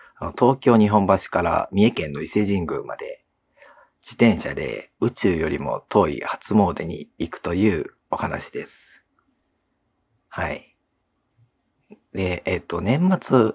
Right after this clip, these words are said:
十二月二十八日だったかな。二十八日に、あの、東京日本橋を出発いたしまして、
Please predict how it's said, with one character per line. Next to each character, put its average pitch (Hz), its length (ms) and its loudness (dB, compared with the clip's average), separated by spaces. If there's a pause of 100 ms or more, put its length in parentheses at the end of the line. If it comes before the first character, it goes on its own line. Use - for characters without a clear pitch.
十 131 200 -2
二 190 160 4
月 90 400 -2
二 107 140 0
十 76 200 -6
八 - 280 -4
日 - 160 2
だ - 80 -4
っ - 40 -20
た - 100 -14
か - 80 -10
な。 - 160 -18 (580)
二 139 100 0
十 180 80 0
八 - 260 -4
日 98 240 -4
に、 62 360 -12 (240)
あ 85 100 -8
の、 - 340 -16
東 98 200 -2
京 87 440 -2
日 87 120 -8
本 90 240 0
橋 - 600 -6 (1200)
を 107 260 0 (200)
出 - 260 -10 (100)
発 - 240 -4
い - 80 -12
た - 140 -8
し - 120 -10
ま 67 120 -10
し - 100 -14
て、 71 360 -10